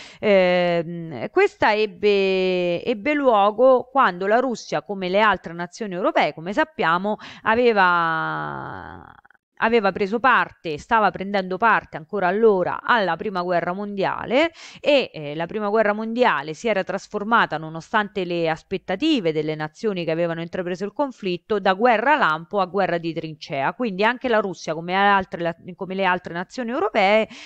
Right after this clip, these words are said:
eh, stava subendo una, eh, forte decimazione dell'esercito, stava investendo molti capitali, eh, nella guerra e ancora non arrivavano, eh,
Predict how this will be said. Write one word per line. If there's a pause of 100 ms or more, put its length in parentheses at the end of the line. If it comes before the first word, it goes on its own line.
(140)
eh,
stava
subendo
una, (300)
eh,
forte
decimazione
dell'esercito,
stava
investendo
molti
capitali, (300)
eh,
nella
guerra
e
ancora
non
arrivavano,
eh,